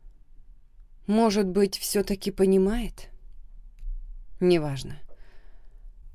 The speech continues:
Больше выяснять отношения не собираюсь. Остаток дня проходит в напряженном молчании.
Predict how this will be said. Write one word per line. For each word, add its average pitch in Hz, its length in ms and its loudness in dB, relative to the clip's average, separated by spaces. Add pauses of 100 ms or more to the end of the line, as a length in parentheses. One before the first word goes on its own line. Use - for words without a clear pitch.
(500)
Больше 240 600 6
выяснять 233 560 2
отношения 196 960 4
не 175 240 2
собираюсь. 156 800 -4 (1600)
Остаток 294 680 6
дня 214 320 4
проходит 214 640 2
в 175 80 -6
напряженном 185 800 4
молчании. 170 920 0